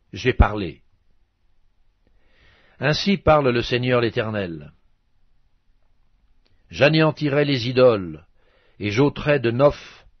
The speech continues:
les vains simulacres. Il n'y aura plus de prince du pays d'Égypte, et je répandrai la terreur dans le pays d'Égypte. Je dévasterai Patros,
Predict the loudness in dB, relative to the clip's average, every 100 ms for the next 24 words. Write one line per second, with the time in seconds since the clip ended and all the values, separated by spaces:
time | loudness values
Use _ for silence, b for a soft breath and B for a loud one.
0 | -6 -2 0 0 -2 -4 -6 -2 -2 -4
1 | -12 -18 -20 _ _ _ _ _ _ _
2 | _ -14 -6 2 4 4 4 4 4 2
3 | 2 2 -2 -4 -6 -2 -2 0 -2 -2
4 | -4 -8 _ -20 -20 _ _ _ _ _
5 | -14 -8 -2 -2 0 -2 0 2 0 0
6 | 0 4 6 4 2 -4 -4 -2 -2 0
7 | -2 -2 -4 -10 -14 -20 _ _ _ _
8 | _ _ _ -8 -4 -2 0 0 -2 -4
9 | -2 0 0 -2 -6 0 0 0 -14 -18